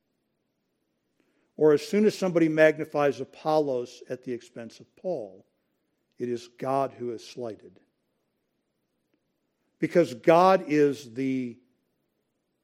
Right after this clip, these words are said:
worker, the real worker. He is the master and the Lord, and he is the one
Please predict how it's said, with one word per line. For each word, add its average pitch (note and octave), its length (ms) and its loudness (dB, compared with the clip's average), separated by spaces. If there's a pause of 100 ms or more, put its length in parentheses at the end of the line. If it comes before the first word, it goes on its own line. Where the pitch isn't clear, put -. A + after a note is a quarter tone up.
(800)
worker, C3 600 0 (140)
the D#3 100 4
real D#3+ 320 6
worker. C3 560 -2 (1200)
He F3+ 180 2
is E3 180 0
the D3 120 -4
master C#3 760 -4
and B2 180 -8
the B2 60 -6
Lord, A#2+ 580 0
and A#2 200 -14
he D3+ 220 -4
is C#3+ 160 -4
the C3 140 -10
one B2+ 460 -6